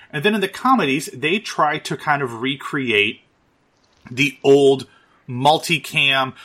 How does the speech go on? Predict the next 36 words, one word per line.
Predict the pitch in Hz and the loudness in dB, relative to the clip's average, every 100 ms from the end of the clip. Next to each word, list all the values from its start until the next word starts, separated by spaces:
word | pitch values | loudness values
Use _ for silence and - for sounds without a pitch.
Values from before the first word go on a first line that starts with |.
| _ | _
traditional | - 151 110 151 147 - 135 127 127 120 | -2 0 2 0 -4 -4 -4 -2 -2 0
laugh | 127 131 135 - | 4 4 2 -6
track | - 135 120 120 117 - _ _ _ _ _ _ _ | -2 4 6 4 2 -8 _ _ _ _ _ _ _
comedies. | - 170 127 104 120 | 2 4 4 -2 0
Now, | 139 | 4
I | 156 | 4
don't | 226 - - | 2 -2 -6
think | 196 196 | -4 -2
that | 156 | -2
they | 156 | -2
do | 127 156 | -6 -4
this | 143 - _ _ - | -4 -6 _ _ -6
poorly, | - 240 120 104 | 0 2 2 -2
to | - | -4
be | 127 | 0
honest | 120 113 - | 2 2 -2
with | 123 | 0
you. | |
I | 127 | 2
don't | 143 123 | 2 2
watch | 143 | 0
a | 143 | 0
ton | - 226 | -2 0
of | 202 | 0
'em, | 110 143 - - _ | -2 -8 -16 -20 _
but | 143 | 4
I | 170 | 4
like | 143 135 180 - - _ _ _ 127 | 4 2 0 -4 -16 _ _ _ -2
Big | 160 139 | -2 0
Bang | 160 202 | 0 0
Theory | 143 110 | 0 0
when | 104 101 | 2 0
I | |
watch. | 98 95 - - - | 2 2 0 -6 2
I | 135 | 2
like | 131 113 127 160 - | 2 0 0 0 -4